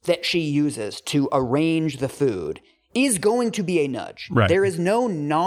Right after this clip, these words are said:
Speaker 1: non-manipulative way to present options to people, basically.
Speaker 2: Right.
Speaker 1: So I'm gonna send you one more paragraph. This is the conclusion of this section. This is, like, as good as the book gets, and then it's gonna sort of <laughs> start to, start to trail off into nonsense.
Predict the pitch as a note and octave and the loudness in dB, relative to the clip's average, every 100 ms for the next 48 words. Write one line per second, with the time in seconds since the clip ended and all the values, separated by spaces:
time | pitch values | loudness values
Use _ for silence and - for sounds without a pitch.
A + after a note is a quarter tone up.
0 | G3+ G3+ G3 G3 G3 _ _ D3 D#3+ E3+ | 0 0 -2 -4 -8 _ _ -2 0 2
1 | F3 A3 G3 D#3+ B2 G#2 - - - C#3 | 2 2 0 0 0 -4 -8 -16 -4 0
2 | C#3 A#2+ F#2 - F3 - E3+ E3 D3+ - | 2 2 -2 -2 -2 0 0 0 -2 -4
3 | A2+ - - - - E2+ - - - G#2+ | -6 -8 -10 -12 -12 -12 -10 -10 -4 -4
4 | - - - - - G2+ F2+ - - - | -4 -8 -16 -20 0 2 2 -2 -6 0
5 | D#3+ D3+ D3+ D#3+ F#3 D#3+ C#3+ F3 G3 F#3 | 4 4 2 2 2 2 2 2 2 0
6 | F3+ F3+ F#3 F3 F3 D#3+ C#3 B2+ B2+ G#2+ | 0 0 0 0 -2 -4 -6 -6 -6 -6
7 | - F#3+ G#3 G#3 G#3+ G#3 G3+ G#3+ - G#3 | -6 -4 -4 -2 -2 -2 -2 -2 -2 -4
8 | - A3 G#3+ A3 - _ G3+ D4 C#4 B3+ | -4 -4 -4 -6 -10 _ 2 4 2 2
9 | - G3+ C#3+ D#3+ E3 D#3+ C#3+ C3+ - C3 | 2 0 2 2 2 0 0 -2 -2 -2
10 | B2+ - - - B2+ C3 C3 C3 C#3 C3 | -2 -2 -6 -6 -2 0 0 0 -2 0
11 | C#3+ - - - - D3+ E3 - - - | 0 -2 -2 -4 -4 -4 -4 -6 -8 -12
12 | - - - - D#3+ C#3+ - D#3 D3+ - | -10 -6 -4 -2 0 0 0 2 2 2
13 | C#3+ C#3+ D3+ C#3+ A2 A#2 C#3 C3 D3+ | 2 0 -2 -2 2 2 2 0 2